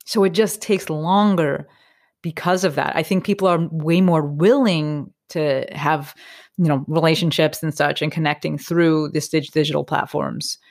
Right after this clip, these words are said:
than ever before, but it's not the same. And it can be something like, you know, for, like, the science people here,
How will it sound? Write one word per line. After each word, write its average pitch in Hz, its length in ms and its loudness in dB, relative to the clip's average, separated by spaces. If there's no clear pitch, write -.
than 151 240 -2
ever 180 220 2
before, 151 680 0
but 151 140 -2
it's - 320 -12
not 156 360 -2
the 147 80 -8
same. 156 640 -6
And 202 140 2
it 233 100 0
can 262 120 2
be 262 140 2
something 247 340 0
like, 202 180 -2
you 214 60 2
know, 185 100 2
for, 190 160 0
like, 180 120 0
the 175 60 -4
science 202 400 -2
people 156 240 -6
here, 151 220 -2